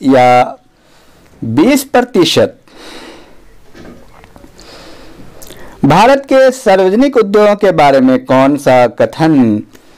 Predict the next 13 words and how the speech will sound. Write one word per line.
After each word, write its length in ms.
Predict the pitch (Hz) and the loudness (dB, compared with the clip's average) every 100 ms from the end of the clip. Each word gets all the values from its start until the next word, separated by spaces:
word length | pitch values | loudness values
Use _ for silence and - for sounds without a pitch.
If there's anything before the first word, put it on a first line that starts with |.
| _ _ _ - | _ _ _ -4
सही 360 | 139 123 127 123 | -2 0 2 2
नहीं 400 | 110 110 131 110 | 0 0 0 0
है? 260 | 107 110 - _ | -2 -4 -6 _
आप 200 | - 104 - | -4 -4 -2
देखें, 300 | 101 - 117 - - - - - - - - | -4 -4 -14 -14 -20 -20 -20 -20 -20 -20 -6
रासायनिक 580 | - 165 233 254 277 269 | -2 0 2 2 0 0
उर्वरकों 760 | 226 202 202 196 196 196 202 202 | 0 0 2 0 0 0 2 0
के 320 | - 165 165 | 0 2 2
संबंध 600 | 165 139 131 135 165 226 | 0 0 2 2 2 0
में 180 | 220 220 | -2 -2
भारत 460 | 147 139 143 - - | 0 2 2 -2 -4
आत्मनिर्भर 760 | 127 123 - 120 127 160 214 262 | -2 -2 -2 0 0 2 2 0
है 340 | 170 - - | 0 -2 -2